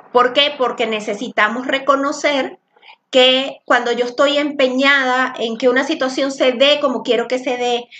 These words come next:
cuando pregunte, cuando pregunto treinta mil veces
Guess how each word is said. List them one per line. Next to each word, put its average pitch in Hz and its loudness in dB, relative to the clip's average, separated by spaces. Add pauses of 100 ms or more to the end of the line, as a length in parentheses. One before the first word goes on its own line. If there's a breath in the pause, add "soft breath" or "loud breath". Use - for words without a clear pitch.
(100)
cuando 254 2
pregunte, 285 2
cuando 240 2
pregunto 269 2
treinta 262 0
mil 285 0
veces 269 2